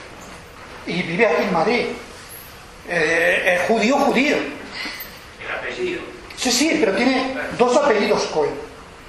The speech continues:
Speaker 1: Ese es el culpable de que yo esté hoy aquí. Porque es el que me metió en todo este tema. Pero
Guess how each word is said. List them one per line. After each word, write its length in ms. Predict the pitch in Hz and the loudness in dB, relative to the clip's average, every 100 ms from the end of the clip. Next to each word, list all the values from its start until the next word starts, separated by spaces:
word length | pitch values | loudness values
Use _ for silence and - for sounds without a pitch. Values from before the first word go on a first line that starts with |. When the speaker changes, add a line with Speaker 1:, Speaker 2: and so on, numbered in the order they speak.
| - - - - - - - - - - - - - - - - - | -14 -14 -16 -18 -18 -16 -18 -18 -20 -18 -16 -16 -18 -18 -18 -16 -8
Speaker 1:
Ese 180 | 175 196 | -4 0
es 80 | 208 | 2
el 160 | 208 - | 2 2
culpable 400 | 190 220 220 226 | 2 4 4 4
de 140 | 214 | 4
que 100 | 180 | 4
yo 100 | 196 | 2
esté 220 | 202 196 | 2 2
hoy 100 | 196 | 4
aquí. 200 | 185 - - - - - - - - 202 220 - | 2 0 -4 -8 -14 -16 -14 -12 -8 -4 -2 0
Porque 220 | 185 196 | 2 4
es 80 | 208 | 4
el 100 | 233 | 6
que 80 | 226 | 4
me 120 | 202 | 4
metió 260 | 190 202 196 | 2 2 2
en 100 | 202 | 2
todo 120 | 180 | 2
este 160 | 185 | 0
tema. 220 | - 147 - - - - - - 190 | -2 -2 -4 -10 -12 -10 -8 -6 2
Pero 180 | 214 | 4